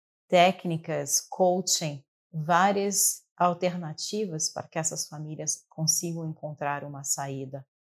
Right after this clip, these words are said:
uma saída da fome, uma saída para um emprego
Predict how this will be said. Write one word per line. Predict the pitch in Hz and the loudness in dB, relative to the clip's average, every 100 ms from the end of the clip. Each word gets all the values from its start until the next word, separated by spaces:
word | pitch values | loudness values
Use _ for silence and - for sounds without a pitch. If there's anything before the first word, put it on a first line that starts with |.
| _ _ | _ _
uma | 147 139 | -8 -2
saída | - 143 151 143 | 0 0 -2 -4
da | 139 | -8
fome, | - 135 131 135 135 _ - | -10 -10 -10 -10 -16 _ -14
uma | 143 143 | -8 -6
saída | - 135 151 156 | -6 -4 -4 -6
para | 160 160 156 | -2 -2 -2
um | 156 | -8
emprego | 151 - 147 131 127 | -10 -4 -2 -2 -6